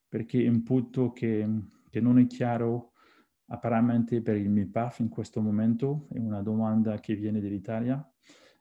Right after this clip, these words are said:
è importante, eh, e anche, eh, il Parlamento europeo ha proposta, ehm, eh, altre finalità,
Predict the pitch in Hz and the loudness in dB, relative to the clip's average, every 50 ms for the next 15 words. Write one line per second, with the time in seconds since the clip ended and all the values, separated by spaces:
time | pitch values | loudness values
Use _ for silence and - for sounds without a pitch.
0 | _ _ _ - 107 110 107 - 110 95 - - 127 123 127 131 123 - 143 147 | _ _ _ -2 -2 -2 -2 -2 -6 -6 -6 -4 0 2 2 0 0 0 -2 -2
1 | 160 - - - _ - 107 104 101 101 101 104 104 104 104 - - - - - | -2 -4 -8 -14 _ -6 -4 -4 -4 -4 -4 -6 -6 -6 -8 -8 -10 -12 -8 -4
2 | 113 110 117 131 131 131 - 151 147 151 160 151 - _ _ - - - - - | -2 2 2 2 0 0 -2 -2 -2 0 -2 -4 -8 _ _ -20 -20 -20 -20 -20
3 | _ _ _ _ - - - - - - - - - - - 127 120 117 - 131 | _ _ _ _ -14 -10 -8 -8 -6 -8 -8 -10 -8 -2 0 0 0 2 0 -2
4 | 120 120 123 127 131 127 127 - - - - - 117 110 110 107 113 117 117 - | 0 2 4 6 6 6 4 2 -2 -2 -2 -2 0 0 0 0 -2 -4 -2 -2
5 | 127 127 135 139 147 147 - - - 113 113 - - 127 117 - - - 127 139 | 0 2 2 2 0 0 -2 -6 -8 -8 -8 -8 -8 -8 -8 -8 -4 -4 -4 -4
6 | 127 - - - 131 131 127 123 - - _ _ - - 113 110 107 107 104 104 | -4 -8 -6 -2 -2 -2 -2 -4 -8 -18 _ _ -12 -8 -6 -4 -4 -4 -4 -4
7 | 104 104 104 104 101 101 101 101 101 101 - _ _ _ _ _ _ - - - | -4 -4 -4 -4 -4 -4 -6 -6 -8 -10 -14 _ _ _ _ _ _ -12 -12 -10
8 | 113 - - - 113 117 113 - - 123 110 - - 113 110 110 117 117 117 127 | -10 -10 -8 -4 -4 -4 -4 -4 -6 -8 -8 -4 -4 -2 -2 0 0 -2 0 -2
9 | 131 139 131 - | -4 -4 -4 -10